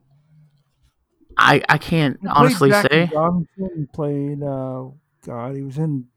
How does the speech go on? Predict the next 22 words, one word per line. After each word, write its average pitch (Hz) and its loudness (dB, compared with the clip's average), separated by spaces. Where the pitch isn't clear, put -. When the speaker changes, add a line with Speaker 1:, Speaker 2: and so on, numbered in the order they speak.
Speaker 2:
The 135 -10
Five 131 -8
Bloods. 131 -8
Jackie - -18
Ro-, 127 -12
I 190 -6
don't 135 -8
remember 110 -16
his, - -20
I, - -20
his 127 -20
name. 139 -20
His 147 -20
name 175 -14
has 127 -14
left 135 -14
my 117 -14
consciousness - -20
right - -8
now. - -14
Sorry. 107 -12
<laughs> 185 -10